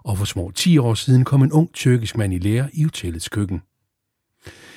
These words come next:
Jeg taler naturligvis om kokken og provokatøren Umut Zakaria, som i dette afsnit af Mit Sted har inviteret os tilbage til sit gamle sort-hvide hotel. Et sted, som har præget ham siden.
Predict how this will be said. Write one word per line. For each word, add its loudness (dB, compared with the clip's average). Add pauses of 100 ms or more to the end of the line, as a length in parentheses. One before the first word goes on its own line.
(160)
Jeg -4
taler 2
naturligvis 4
om -2
kokken 2
og -4
provokatøren 0
Umut 4
Zakaria, 2 (500)
som 6
i 6
dette 4
afsnit -2
af -2
Mit 0
Sted 4
har -2
inviteret 0
os -2
tilbage -2
til -8
sit -10
gamle -2
sort-hvide -2
hotel. 0 (920)
Et 4
sted, 4
som 0
har 2
præget 2
ham 0
siden. -4